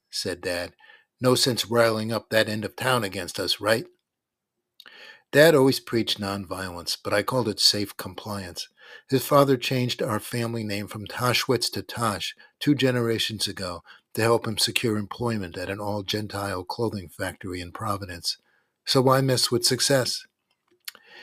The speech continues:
"He's a dumb Irish brat," added my mother, always counted on to bring up heritage. "Right,"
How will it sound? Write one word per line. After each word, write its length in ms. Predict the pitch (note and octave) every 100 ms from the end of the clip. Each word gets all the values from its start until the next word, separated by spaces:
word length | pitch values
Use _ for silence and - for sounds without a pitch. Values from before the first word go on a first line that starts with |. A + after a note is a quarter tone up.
| - -
"He's 200 | - G3+
a 80 | E3+
dumb 400 | B2 C3 D3 D3 -
Irish 460 | A#2 A#2 A2 -
brat," 340 | - A2+ F#2+ - _ -
added 300 | A#2+ G2 F#2
my 140 | F#2
mother, 400 | F#2+ F2+ F2+ F2+ - _ _ -
always 280 | A#2 G2+
counted 380 | - G#2 F#2+ F#2+
on 140 | F2+ F#2
to 80 |
bring 160 | G#2 G2+
up 140 | F2
heritage. 600 | - G#2 G2 G#2+ F#2 - _ _ - - - - _ _ _
"Right," 280 | B2 A#2+ G2